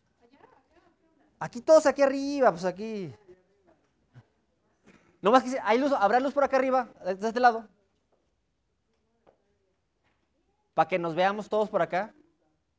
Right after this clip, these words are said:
Ahí va, ahí va. Eso, muy bien. Un aplauso. Sí, yo dije uno.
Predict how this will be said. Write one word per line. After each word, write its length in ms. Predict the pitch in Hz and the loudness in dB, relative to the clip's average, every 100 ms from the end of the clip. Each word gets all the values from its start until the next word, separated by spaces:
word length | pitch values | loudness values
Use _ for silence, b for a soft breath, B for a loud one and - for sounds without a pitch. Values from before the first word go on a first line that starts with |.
| _ _ _ _ _ - | _ _ _ _ _ -4
Ahí 120 | 196 | 0
va, 120 | 233 | 0
ahí 100 | 247 | 0
va. 100 | 247 | -2
Eso, 540 | 196 196 - 160 117 - | -2 -4 -2 -4 -4 -2
muy 100 | 190 | 2
bien. 260 | 185 139 - _ _ _ _ | 2 0 -8 _ _ _ _
Un 100 | 190 | 0
aplauso. 580 | 202 180 175 180 208 214 _ _ _ _ - - - 294 285 285 - - - - - - - - - - - 262 - - - - _ _ _ _ _ - - - 254 _ _ _ _ | 2 6 6 4 0 -4 _ _ _ _ -20 -20 -20 -20 -20 -20 -20 -20 -18 -18 -20 -20 -20 -20 -20 -20 -20 -18 -18 -12 -10 -12 _ _ _ _ _ -20 -20 -20 -20 _ _ _ _
Sí, 300 | - 123 127 | -14 -8 -4
yo 80 | 165 | -4
dije 200 | 185 208 | -4 -4
uno. 260 | 151 139 | -6 -8